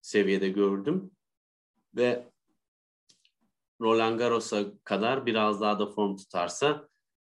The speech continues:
sevdiği bir turnuva diyelim. Biraz kupa falan da kazandı ya orada. Ee, <laughs> güzel bir ortamı var.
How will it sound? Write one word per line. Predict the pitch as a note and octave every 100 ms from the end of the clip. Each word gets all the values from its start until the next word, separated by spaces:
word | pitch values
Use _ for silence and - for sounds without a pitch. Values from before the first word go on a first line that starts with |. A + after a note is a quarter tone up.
| _ _ _
sevdiği | - D#3 D#3+ C#3+ D#3+
bir | C3+
turnuva | - C3 B2 A2+ A2
diyelim. | G#2+ G#2+ G#2 C3 C3
Biraz | C3+ C3 B2+ -
kupa | _ - A#2+
falan | B2+ B2+ C3
da | A#2
kazandı | G#2+ G2+ A2 B2
ya | D3
orada. | G#2+ G2 F#2+ A2+ D#3+ - - _ _
Ee, | - G2+ G2+ G2+ -
<laughs> | G#2+ -
güzel | C3+ B2+ A#2+
bir | A2
ortamı | G#2 G2+ G#2+ G2+
var. | G2 A2 C#3